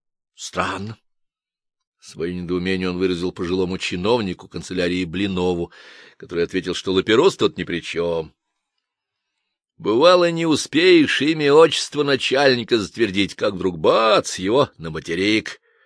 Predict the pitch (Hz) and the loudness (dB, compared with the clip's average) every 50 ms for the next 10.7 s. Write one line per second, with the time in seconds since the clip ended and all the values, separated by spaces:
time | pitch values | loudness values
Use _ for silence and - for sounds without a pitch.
0 | _ _ - - - 190 202 - - 98 98 95 95 95 95 92 92 90 87 - | _ _ -6 0 4 4 4 4 2 0 2 4 6 6 6 4 4 2 0 -2
1 | - _ _ _ - - - _ _ - - 110 139 151 151 139 127 - - 135 | -4 _ _ _ -20 -20 -20 _ _ -8 -4 2 6 8 8 8 6 4 2 2
2 | 139 - 131 147 156 165 165 165 160 143 113 92 104 107 117 123 131 139 147 151 | 2 2 4 4 6 6 6 6 6 4 4 2 2 2 4 4 6 6 6 6
3 | 147 147 135 123 101 - - 110 101 - - - 92 - - _ _ - - - | 4 4 4 2 0 0 2 0 0 0 0 -4 -6 -6 -8 _ _ -16 -12 -8
4 | - - 135 127 113 101 92 - - - - - - - - - - 127 - - | -4 0 2 4 4 4 2 0 -4 -12 -18 -18 -18 -12 -4 0 2 2 2 2
5 | - 139 139 139 117 101 - - 107 101 87 - - - 139 131 101 101 95 82 | 2 2 4 2 2 0 -2 -2 -2 -2 -2 -2 0 2 2 4 4 2 0 0
6 | - _ _ _ _ _ _ - - - 151 151 131 - - - 135 165 170 180 | -2 _ _ _ _ _ _ -10 -2 2 2 2 2 0 0 2 4 6 6 6
7 | 170 151 123 - - 127 139 143 143 139 131 113 127 139 139 143 139 131 - - | 4 2 2 4 4 4 6 6 4 4 4 4 2 2 4 4 2 2 0 0
8 | - 220 196 - - 113 120 147 190 220 202 - 117 101 95 107 110 113 98 95 | 0 2 2 4 4 4 6 8 6 6 6 4 2 2 4 4 4 4 4 4
9 | 98 85 - _ - - - - - - 92 92 107 110 107 98 95 95 95 95 | 4 2 0 _ -20 -20 -20 -20 -14 -4 0 2 4 4 4 4 4 4 4 4
10 | 90 - - 92 92 90 - - 101 98 - - 87 - | 2 0 -6 -6 -6 -6 -6 -8 -8 -8 -8 -8 -10 -12